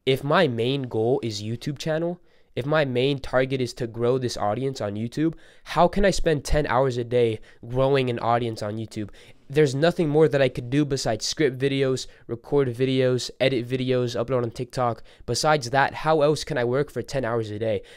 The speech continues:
I don't understand how people say, "I work for sixteen hours a day."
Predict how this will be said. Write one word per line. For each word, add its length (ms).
I 120
don't 120
understand 400
how 60
people 280
say, 180
"I 140
work 180
for 200
sixteen 360
hours 240
a 80
day." 200